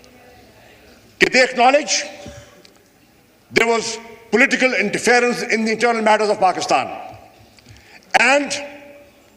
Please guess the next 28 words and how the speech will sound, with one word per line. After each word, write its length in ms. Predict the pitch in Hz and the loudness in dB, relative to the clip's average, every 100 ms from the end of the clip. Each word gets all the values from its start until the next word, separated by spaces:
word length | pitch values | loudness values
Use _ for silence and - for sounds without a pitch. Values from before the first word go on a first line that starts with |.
| _ - - | _ -10 0
and 460 | 208 254 285 254 - - - - - - - - | 4 4 2 -2 -8 -14 -18 -20 -20 -20 -12 0
a 80 | 202 | 0
demarche 800 | 202 254 247 277 277 269 - - - - - 202 | 4 2 4 4 4 2 -2 -6 -12 -20 -16 0
must 340 | 233 254 - | 0 0 -2
be 80 | 240 | -2
issued। 420 | 254 - 214 - - - - - - - - - - _ - | 0 2 0 -4 -12 -16 -20 -20 -20 -20 -20 -20 -20 _ -2
दफ्तर 300 | - - 285 | -2 0 0
खारजा 380 | - 240 254 277 | 2 0 0 -2
को 180 | 277 262 | 0 -2
हुक्म 260 | 226 285 247 | -2 -2 -2
दिया 180 | 262 | 0
जाता 320 | 240 233 233 254 | 2 0 2 2
है, 160 | 196 - - - - - - | 0 -4 -14 -16 -20 -18 -6
instruct 460 | 220 - - 262 - | -4 -2 -2 -4 -2
किया 160 | 262 | -2
जाता 340 | 247 247 254 262 | 2 2 4 2
है 120 | 233 | 2
कि 120 | 233 | 0
demarche 420 | 214 240 240 254 | -4 -2 0 0
करो, 460 | - 226 180 - - - - - _ _ _ - - | 0 -2 -2 -4 -14 -18 -20 -20 _ _ _ -20 -4
इस्लामाबाद 640 | 220 220 226 233 240 262 285 | -4 0 2 2 2 0 0
में 80 | |
भी 100 | 277 | -4
करो, 280 | 294 285 294 254 - - - - - - - | 0 0 0 -2 -10 -14 -20 -20 -20 -20 -10
वाशिंगटन 580 | 185 277 285 311 285 311 | 0 2 4 2 0 0
में 120 | 277 | 0
भी 100 | 269 | 0
करो। 220 | - 240 | 0 0